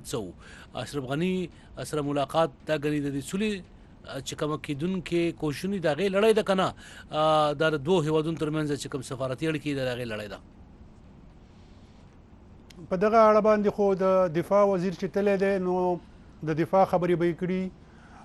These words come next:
Speaker 2: او ننسي پلوسي چې تللی ده، هغه د ایوان نمایندګان سپیکره ده، هغې به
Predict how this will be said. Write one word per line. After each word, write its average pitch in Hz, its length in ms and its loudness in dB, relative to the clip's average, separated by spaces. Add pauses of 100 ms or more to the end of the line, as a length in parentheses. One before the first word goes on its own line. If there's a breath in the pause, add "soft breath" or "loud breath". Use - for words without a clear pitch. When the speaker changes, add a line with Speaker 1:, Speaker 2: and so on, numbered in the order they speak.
(140 loud breath)
Speaker 2:
او 165 280 0
ننسي 165 340 -4
پلوسي 190 420 -2
چې 185 200 -4
تللی 208 200 6
ده، 202 500 6
هغه 165 180 -2
د 175 80 0
ایوان 170 420 2
نمایندګان 170 960 -2
سپیکره 208 540 0
ده، 202 440 2
هغې 175 160 -2
به 180 340 4